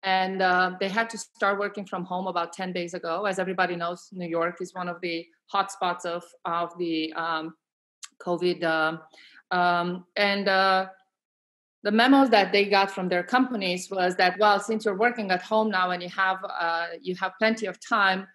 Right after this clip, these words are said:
we're going to increase your workload by almost twice as much. We expect everybody to be on video calls at all time, and we're gonna extend your working hours because everybody has to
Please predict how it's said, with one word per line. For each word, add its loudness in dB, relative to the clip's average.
we're -6
going 4
to -2
increase -4
your -2
workload -2
by 2
almost -6
twice 2
as -12
much. -6
We -4
expect -6
everybody 0
to -12
be -4
on -2
video 0
calls 0
at -8
all -2
time, -4
and 0
we're -2
gonna 2
extend 0
your 2
working -2
hours 2
because -6
everybody -2
has -6
to -6